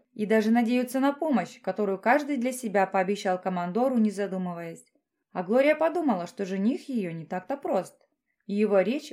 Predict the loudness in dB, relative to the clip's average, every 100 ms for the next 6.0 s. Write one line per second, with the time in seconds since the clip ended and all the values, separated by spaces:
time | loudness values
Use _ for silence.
0 | -6 -6 -4 -2 -2 0 -2 0 0 2
1 | 0 2 2 0 -4 -4 -2 -2 -2 -2
2 | -4 -6 -4 -2 -2 -4 -4 -4 -4 -10
3 | -18 -20 _ _ _ _ _ _ _ _
4 | 0 2 2 -2 -10 -2 -2 0 -2 -2
5 | -2 -2 -4 -4 -2 -4 -4 -10 -16